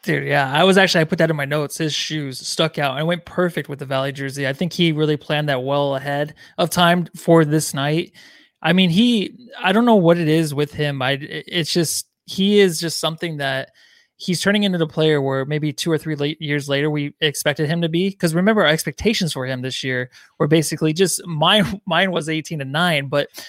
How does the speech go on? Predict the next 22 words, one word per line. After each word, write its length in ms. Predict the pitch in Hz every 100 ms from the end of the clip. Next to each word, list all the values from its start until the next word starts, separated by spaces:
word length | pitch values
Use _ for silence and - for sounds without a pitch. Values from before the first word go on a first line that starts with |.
| - _
yours 220 | 247 277
is 60 | 208
just 180 | 185 160
like, 140 | 160
you 60 | 185
know, 100 | 165
shoot 260 | - 175 156
forty 200 | 156 151
percent 340 | 143 - 135
from 160 | 139 127
behind 320 | 131 131 123
the 60 |
line, 180 | 120 123
something 180 | 127 135
like 180 | 123 120
that, 260 | 127 127
something 260 | - 185 156
simple. 560 | - - 165 160 110 107
But 180 | 151
he's 280 | 143 202 180
just 180 | 156 135
covering 400 | - 147 131 131